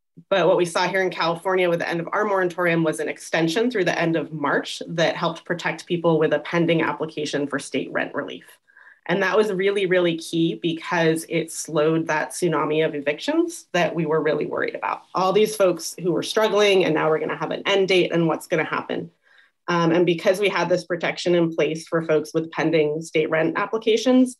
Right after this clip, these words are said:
it diminished it. It didn't go away entirely. We are seeing people get evicted from their homes. We're seeing people get evicted for all sorts of reasons.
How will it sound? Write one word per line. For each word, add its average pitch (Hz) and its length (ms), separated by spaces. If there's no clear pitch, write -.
it 180 160
diminished 160 500
it. - 160
It 170 140
didn't 190 240
go 220 160
away 208 180
entirely. 185 640
We 175 160
are 151 220
seeing 170 300
people 170 240
get 160 180
evicted 143 400
from - 140
their - 120
homes. 196 400
We're 160 120
seeing 156 340
people 160 300
get 147 280
evicted 170 540
for 165 100
all 151 140
sorts 151 320
of 170 100
reasons. 160 640